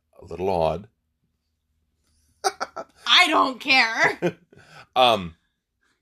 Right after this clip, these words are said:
Speaker 2: There's no Tims out in the bush. <laughs>
Speaker 1: True story. When you were in cadets,
Speaker 2: Mm-hmm.
Speaker 1: uh, did that help with your anxiety?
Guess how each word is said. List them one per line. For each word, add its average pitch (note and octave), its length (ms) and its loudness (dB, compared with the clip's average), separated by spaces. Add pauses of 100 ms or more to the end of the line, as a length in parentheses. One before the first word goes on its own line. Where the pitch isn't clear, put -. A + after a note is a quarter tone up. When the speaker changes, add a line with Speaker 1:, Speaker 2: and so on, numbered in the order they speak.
(180)
Speaker 2:
There's A#3+ 240 -8
no C#4+ 220 2
Tims C#4 420 0
out A#3+ 180 4
in A3 60 -12
the G#3+ 80 -8
bush. B3+ 580 -2 (220)
<laughs> - 220 -20
Speaker 1:
True G2 160 -12
story. G2 360 -6 (1500)
When D#3+ 300 0
you A3+ 100 2
were C#3 140 4
in G#2 140 -2
cadets, - 680 -8
Speaker 2:
Mm-hmm. A3 280 -8 (1040)
Speaker 1:
uh, F2+ 340 -4 (380)
did C3 180 0
that B2+ 160 4
help C#3+ 240 -4
with D3+ 180 -16
your G#2 120 -6
anxiety? F2 680 -4